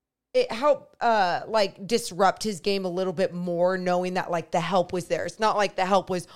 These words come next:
all the way out on a shooter. They were always knowing where Jokic was on the floor, which I think gave Domas, uh, took a little pressure on him, knowing that he could trust his teammates that they were also going to be there.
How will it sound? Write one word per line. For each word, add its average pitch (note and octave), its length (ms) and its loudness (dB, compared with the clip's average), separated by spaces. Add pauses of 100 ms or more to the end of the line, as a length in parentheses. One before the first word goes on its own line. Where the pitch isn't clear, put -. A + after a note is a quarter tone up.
(160)
all G3 160 6
the F#3+ 120 0
way F#3 160 4
out F3+ 240 6
on F3+ 160 2
a E3+ 40 -2
shooter. F#3 480 -2
They F#3 220 2
were F3+ 240 0
always G3 540 4
knowing F3+ 400 -2
where F3+ 160 0
Jokic F3 400 0
was F3 200 -2
on F3 120 -6
the E3+ 60 -8
floor, E3+ 360 -2 (160)
which G#3+ 220 -4
I G3+ 80 0
think A3 340 -6
gave F#3+ 320 -2
Domas, F3+ 640 2 (320)
uh, F#3 100 -4
took A3 280 -6
a - 20 -2
little F#3+ 180 -4
pressure F#3+ 400 -2
on F3+ 140 0
him, F3 500 2
knowing F3+ 600 -2
that F3 260 2
he E3 160 -8
could - 160 -12
trust E3 320 -6
his E3 160 -10
teammates E3 460 -10
that - 160 -10
they D#3 100 -4
were D#3 140 -8
also D3+ 260 -8
going D3 160 -8
to D3 80 -10
be D3 140 -10
there. - 260 -8